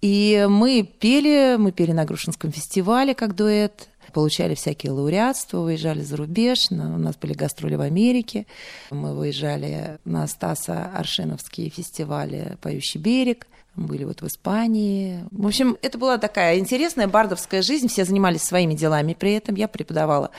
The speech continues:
в мира А, у меня была своя эстрадная студия, музыкальный театр. Мы писали там сценарии мюзиклов и их воплощали на сцене. Правда, песни мы не писали, мы использовали готовый, как «Мамма Мия», да, вариант. Готовые песни советские, и в том числе русские, эст-, зарубежную эстраду. Вот,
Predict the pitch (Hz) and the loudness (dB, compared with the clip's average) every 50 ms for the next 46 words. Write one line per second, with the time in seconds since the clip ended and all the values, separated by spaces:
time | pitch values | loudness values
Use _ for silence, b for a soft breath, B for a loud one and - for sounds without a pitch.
0 | B B B B B B B B - 175 160 175 175 170 170 165 165 160 180 214 | B B B B B B B B -10 -6 -4 -2 -2 0 0 0 0 2 2 2
1 | 220 208 165 156 160 - 160 170 165 - - - 165 160 151 147 - - 165 156 | 2 0 -2 -2 -4 -2 -2 -2 -4 -6 -6 -4 -4 -4 -4 -4 -6 -8 -8 -8
2 | 147 147 147 143 - - - 147 147 - 156 160 170 160 170 - 170 160 151 151 | -6 -6 -8 -8 -10 -10 -10 -10 -8 -8 -8 -8 -8 -8 -8 -10 -8 -8 -8 -8
3 | 151 - - 175 170 160 175 - - - - b b b b b b b b - | -10 -8 -10 -10 -10 -10 -12 -14 -16 -16 -16 b b b b b b b b -10
4 | - - - - 190 165 156 156 - 170 156 151 - - - 165 156 151 151 151 | -10 -10 -8 -6 -4 -4 -4 -4 -6 -8 -8 -6 -8 -8 -6 -4 -4 -4 -4 -4
5 | 156 160 151 151 170 202 208 226 - - 220 226 220 - - 185 165 165 147 - | -6 -6 -4 -4 -4 -4 -6 -8 -6 -6 -8 -8 -8 -8 -10 -8 -8 -8 -10 -12
6 | - - 165 160 151 - - - 143 139 135 139 143 - - - 185 214 220 220 | -10 -6 -6 -4 -4 -4 -6 -6 -6 -6 -8 -8 -10 -10 -8 -4 -2 0 0 -2
7 | 220 B B B B B B B B B B B - - 175 165 160 - - 170 | -2 B B B B B B B B B B B 0 0 0 0 0 0 0 0
8 | - - 151 151 156 151 - - - 285 370 320 220 175 160 - - - 170 156 | 2 0 0 0 -2 -2 -4 0 2 4 6 6 4 4 2 -2 -6 -6 -6 -6
9 | 139 139 147 151 156 170 175 175 - 160 143 139 135 131 - - 170 - - 185 | -4 -2 -4 0 2 2 2 2 2 0 2 2 0 -2 -4 -6 -10 -2 0 2
10 | 160 147 151 151 160 156 139 131 123 120 127 156 165 151 139 135 131 131 123 - | 2 4 2 2 2 2 0 0 -2 0 0 2 2 4 2 2 2 0 -2 -4
11 | - - _ - 156 - - 151 135 135 139 - 262 302 - 220 196 - - 151 | -8 -6 _ -2 0 2 2 0 0 0 -2 -2 -4 -2 -2 -4 -4 -2 -4 -4
12 | 151 147 139 - - - - 185 165 - - - - - - - - 175 - 175 | -4 -4 -6 -8 -12 -10 -8 -6 -6 -4 -6 -6 -6 -6 -6 -6 -6 -8 -8 -10
13 | - 170 170 - - - - - - - - - - - - - - 151 165 - | -12 -12 -10 -8 -8 -8 -8 -8 -8 -8 -6 -6 -8 -8 -8 -8 -6 -6 -6 -8
14 | - - - - 165 - - - - - - - 147 147 143 143 147 156 160 156 | -10 -10 -8 -8 -8 -8 -10 -12 -14 -14 -12 -10 -8 -6 -6 -6 -4 -6 -6 -6
15 | 156 160 160 156 - - - - - - - - 165 156 185 254 269 247 247 247 | -6 -8 -8 -10 -10 -12 -10 -10 -10 -8 -8 -10 -8 -2 0 2 2 2 0 -2
16 | - | -10